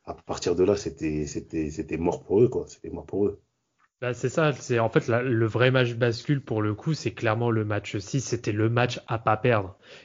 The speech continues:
Speaker 2: Et,
Speaker 1: Ouais, ils le
Speaker 2: euh,
Speaker 1: perdent
Speaker 2: et
Speaker 1: de
Speaker 2: je,
Speaker 1: points.
Speaker 2: c'est ça, ils le perdent de deux points et je pense que ne serait-ce que psychologiquement, ça les a, voilà, ça les a un peu abattus, ça a été un peu le coup de massue. Mais, euh, oui, après,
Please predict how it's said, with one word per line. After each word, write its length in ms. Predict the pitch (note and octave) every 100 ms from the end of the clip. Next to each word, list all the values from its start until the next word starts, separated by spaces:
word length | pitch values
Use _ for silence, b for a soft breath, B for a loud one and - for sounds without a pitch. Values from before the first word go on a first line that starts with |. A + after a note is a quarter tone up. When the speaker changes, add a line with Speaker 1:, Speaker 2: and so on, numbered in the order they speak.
| B
Speaker 2:
Et, 80 | D3
Speaker 1:
Ouais, 140 | F#3 G#2+
ils 80 |
le 20 | G2
Speaker 2:
euh, 140 | G2 G2
Speaker 1:
perdent 120 | A#2
Speaker 2:
et 40 | A#2+
Speaker 1:
de 40 |
Speaker 2:
je, 140 | B2 A#2
Speaker 1:
points. 140 | G#2+ _ _ _
Speaker 2:
c'est 300 | - - B2
ça, 180 | D3 B2+
ils 100 | G#2+
le 100 | G#2+
perdent 240 | A#2+ A2
de 120 | G#2
deux 200 | G2 A2
points 360 | - C#3 D3+ D3
et 120 | G#2+
je 120 | F#2
pense 260 | - G#2+ -
que 440 | A2 G2+ G2+ G2+ G2+
ne 100 | G2+
serait-ce 300 | - A#2 -
que 560 | G#2 G2+ G2 F#2+ F#2 -
psychologiquement, 840 | A#2 A2 G2+ G2 G2 G2+ B2 C3
ça 160 | B2 G#2
les 300 | F#2+ F#2 G#2+
a, 340 | G#2 G2 F#2
voilà, 240 | G2 A2 G2
ça 140 | G#2
les 220 | G2+ G2
a 60 | G#2+
un 100 | G#2+
peu 140 | A#2
abattus, 420 | G#2 G2+ G#2 - D3
ça 80 |
a 40 | G#2+
été 140 | F#2+
un 120 | G#2
peu 100 | G#2
le 120 | A#2 G#2+
coup 120 | A2
de 60 |
massue. 420 | G2+ G2 F#2+ D#3 D#3 B B B B B -
Mais, 300 | A#2 A#2 A#2
euh, 440 | A#2 A2+ A2 A2 A2+
oui, 260 | C#3 C3+
après, 500 | A2 - C3+ C3 B2+